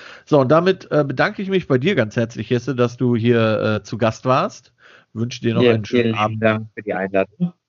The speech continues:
Speaker 1: Sehr gerne. Wenn wir es schaffen, quatschen wir nächste Woche drüber, wie es gelaufen ist. Mal schauen, wie dein Plan da aussieht. Wir quatschen kurzfristig. Und, äh, ja, damit sage ich danke fürs Zuhören.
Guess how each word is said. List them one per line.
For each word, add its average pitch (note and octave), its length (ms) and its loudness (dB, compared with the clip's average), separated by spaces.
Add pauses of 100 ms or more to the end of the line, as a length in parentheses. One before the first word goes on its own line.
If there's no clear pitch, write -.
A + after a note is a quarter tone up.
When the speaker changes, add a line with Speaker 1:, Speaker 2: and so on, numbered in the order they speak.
(100)
Speaker 1:
Sehr G#2+ 180 -2
gerne. A2 640 2
Wenn B2 240 0
wir B2 80 2
es A#2+ 100 -2
schaffen, E3 360 -2
quatschen D#3 340 -6
wir D3 80 -4
nächste D3 340 -8
Woche C#3+ 340 -2
drüber, C3+ 760 2
wie A#2+ 80 -4
es A#2+ 160 -10
gelaufen C3+ 420 0
ist. G3 360 -4
Mal A#2+ 180 -4
schauen, B2+ 280 -2
wie A#2+ 120 -2
dein A#2 520 0 (440)
Plan A#2 260 2
da G2+ 140 2
aussieht. G#2 480 -2
Wir G#2+ 100 -4
quatschen A2 320 -2
kurzfristig. A#2 800 -2 (1120)
Und, F3 560 2
äh, F#3 120 0
ja, G#3+ 300 0
damit D3 240 -2
sage D3+ 160 2
ich C3+ 80 -6
danke D3+ 220 -2
fürs C#3+ 220 -4
Zuhören. F#3+ 560 0